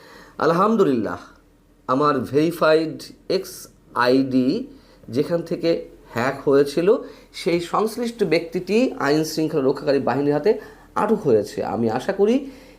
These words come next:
এখন ন্যায় বিচারটাও পাবো এবং তা খুবই প্রয়োজন। দেশে সাইবার অপরাধ নিয়ন্ত্রণ ও আসন্ন নির্বাচনকে সুষ্ঠু করার পক্ষে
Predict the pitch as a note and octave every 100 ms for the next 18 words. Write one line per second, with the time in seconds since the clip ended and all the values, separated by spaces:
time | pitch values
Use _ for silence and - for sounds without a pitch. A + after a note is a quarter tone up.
0 | - B2+ - A#2+ A2+ A2+ B2+ C#3+ F#3 F3+
1 | G3+ G#3+ G#3+ F#3+ F#3+ A#3+ D#3+ D3 A2 G2
2 | - A#2 F#3 G3 G3+ G3 G#3+ G#3 B2 B2
3 | - G2 G#2 G#2+ A#2 C3 B2+ C3 D#3 E3+
4 | - - C3+ A2+ A#2 D3 C3 A#2 A#2 A2+
5 | D3+ D#3 E3+ E3 E3 G#3 G#3+ F#3+ D#3 D#3
6 | - - A3+